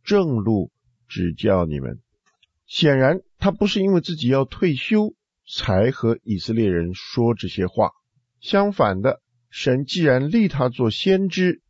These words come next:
他在神面前的供职就没有停止的一天，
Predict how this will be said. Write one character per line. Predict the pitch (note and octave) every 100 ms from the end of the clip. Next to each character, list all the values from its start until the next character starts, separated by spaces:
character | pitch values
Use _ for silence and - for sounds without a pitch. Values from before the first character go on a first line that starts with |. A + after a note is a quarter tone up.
| _
他 | - F#3 F#3+
在 | F#3 D3+
神 | - - A#2
面 | G3 G#3+
前 | C3 A#2+
的 | C#3
供 | - G3 B2+
职 | F2 E2+ G2 - _ _ _ -
就 | C3 A#2+ A2 -
没 | A2+ D3
有 | C#3
停 | G#2 - - G#2 A#2 D#3
止 | D#3+ G2+
的 | E2
一 | D#2+ F#2
天， | - A2 G#2+